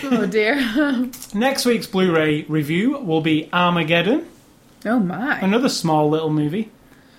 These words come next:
Speaker 2: Uh,
Speaker 1: Another movie that you're gonna have to fight tooth and nail to defend,
Speaker 2: Michael
Speaker 1: 'cause
Speaker 2: Bay's
Speaker 1: a lot of
Speaker 2: Armageddon.
Speaker 1: people <laughs> don't like that one. A
Speaker 2: You know,
Speaker 1: lot of people don't like Armageddon.
Speaker 2: The thing about Armageddon, right,
Speaker 1: For
Speaker 2: is
Speaker 1: good
Speaker 2: I,
Speaker 1: reasons.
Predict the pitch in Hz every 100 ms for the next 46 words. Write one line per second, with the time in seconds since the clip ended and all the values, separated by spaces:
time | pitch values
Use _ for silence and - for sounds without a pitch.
0 | - - 156 151 151 151 - - - 262
1 | 285 269 240 220 190 220 220 220 220 202
2 | 196 190 202 - - 240 233 208 208 202
3 | 196 190 185 226 190 185 190 180 180 175
4 | 170 175 170 208 240 - 277 240 262 330
5 | - 605 302 - 294 311 277 320 - 254
6 | 269 240 262 - 214 247 254 - 285 233
7 | 226 240 214 208 196 190 180 - - -
8 | - 220 - 214 180 240 226 214 196 196
9 | 202 196 233 190 165 156 139 139 - 339
10 | 339 339 226 165 - -